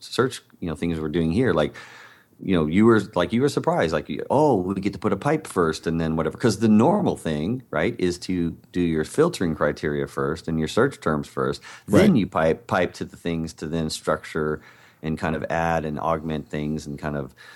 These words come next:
Speaker 1: maybe, f-, you know, further filter out in ways. And then finally, the last concept usually is your, your reporting command to, to structure it into a reporting, like a table or something, or maybe you put it to, like, fields to just narrow down to only the things you wanna see.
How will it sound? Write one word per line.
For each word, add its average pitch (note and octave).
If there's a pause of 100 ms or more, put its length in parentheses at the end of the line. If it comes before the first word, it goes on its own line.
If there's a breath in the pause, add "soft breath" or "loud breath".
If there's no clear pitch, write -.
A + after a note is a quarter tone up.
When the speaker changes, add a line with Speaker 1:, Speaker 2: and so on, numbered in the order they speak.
(320 loud breath)
Speaker 1:
maybe, C#2+
f-, - (100)
you F#2+
know, C2
further G2
filter E2+
out D#2
in D2
ways. D2
And F#2+
then A#2+
finally, F#2+
the D#2
last D#2+
concept D2+
usually D2+
is C#2+
your, C#2+ (440 soft breath)
your F2
reporting E2+
command C#2+ (120)
to, - (140)
to D#2+
structure -
it D#2
into D2
a D2+
reporting, F2
like C#2+
a D2+
table F#2
or C2
something, C#2+
or F#2 (300 loud breath)
maybe E2+
you E2
put E2
it D#2
to, F2
like, E2+
fields D2+
to E2
just D#2+
narrow D#2+
down D2+
to E2
only D2+
the C#2+
things C#2+
you D2
wanna C#2
see. D#2